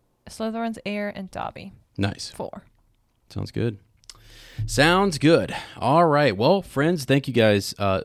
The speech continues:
Speaker 2: so much. That is all for this week. We appreciate you tuning in to Shell Cottage Radio,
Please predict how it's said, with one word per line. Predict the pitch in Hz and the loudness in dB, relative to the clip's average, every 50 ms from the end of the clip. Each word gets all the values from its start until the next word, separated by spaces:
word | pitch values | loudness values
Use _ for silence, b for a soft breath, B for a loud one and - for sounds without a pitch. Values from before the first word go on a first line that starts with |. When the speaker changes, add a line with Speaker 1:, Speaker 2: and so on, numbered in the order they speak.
| - | -6
Speaker 2:
so | - - - - - - 127 127 147 160 165 | -10 -10 -8 -6 -4 0 4 4 4 4 4
much. | 151 110 101 101 104 120 139 - - - | 2 2 2 2 2 2 2 0 -2 -2
That | - 110 117 | 0 2 2
is | 113 104 | 2 0
all | 76 73 104 123 123 | 0 2 2 2 0
for | - - 98 | 0 -4 -4
this | 92 98 104 120 131 - - | -2 0 0 0 0 -2 -4
week. | 92 95 107 120 - | -4 -2 -2 -2 -2
We | - 92 | -4 -4
appreciate | - - 113 110 - 107 - - | -2 -2 -2 -2 -2 -4 -6 -6
you | 98 | -6
tuning | - 127 120 113 101 98 | -2 0 0 0 0 0
in | 104 107 104 | 0 -2 -2
to | - 98 90 | -4 -6 -4
Shell | - - 156 160 143 | 2 4 4 4 4
Cottage | - 104 92 92 92 | 2 -2 -2 -2 -2
Radio, | 98 101 98 98 98 98 98 | -2 0 2 2 4 2 2